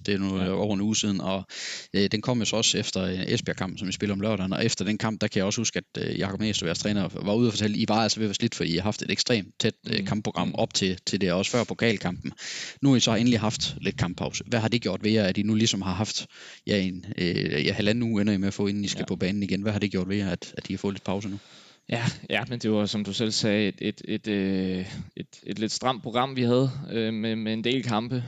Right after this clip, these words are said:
Speaker 2: og, øh, og hvor vi så havde den pokalkamp der, øh, til sidst. Øhm,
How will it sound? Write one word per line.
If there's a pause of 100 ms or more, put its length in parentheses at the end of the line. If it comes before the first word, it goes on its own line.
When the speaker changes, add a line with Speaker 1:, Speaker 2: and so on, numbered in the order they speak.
Speaker 2:
og,
øh,
og
hvor
vi
så
havde
den
pokalkamp
der,
øh,
til
sidst.
Øhm,